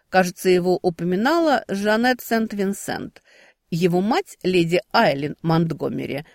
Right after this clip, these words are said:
сварливая приверженка высокой церкви, вся в золотых крестах и тому подобном, вышла замуж всего лишь за мистера Джонса, который, однако, невероятно богат".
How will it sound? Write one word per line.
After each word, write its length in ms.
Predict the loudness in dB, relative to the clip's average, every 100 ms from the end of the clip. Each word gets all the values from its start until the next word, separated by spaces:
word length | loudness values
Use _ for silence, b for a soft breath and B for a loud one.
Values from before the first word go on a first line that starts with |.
| b
сварливая 760 | 0 4 6 4 2 4 4
приверженка 720 | 2 -2 0 2 2 0 -2 -4
высокой 420 | -4 -4 -2 -4
церкви, 760 | -4 2 2 2 -4 -10 -10 -12 b b b
вся 300 | 0 4 4 4
в 40 |
золотых 420 | 2 2 2 -4
крестах 520 | -2 -4 0 0 0
и 40 | -2
тому 240 | -4 -4
подобном, 680 | -2 -2 -2 -8 -8 -10 -10 b b -4
вышла 340 | -2 -2 -2
замуж 360 | 2 2 2 -2
всего 280 | -6 -2 -2
лишь 220 | -2 -6
за 200 | -2 0
мистера 400 | 0 -4 -4 -4
Джонса, 840 | -4 -2 0 0 -2 -10 -10 -12 -14 b
который, 320 | -6 -2 2 2
однако, 400 | 4 2 2 -4
невероятно 580 | -2 0 0 0 -4
богат". 640 | -2 -2 -2 -6 -10 -14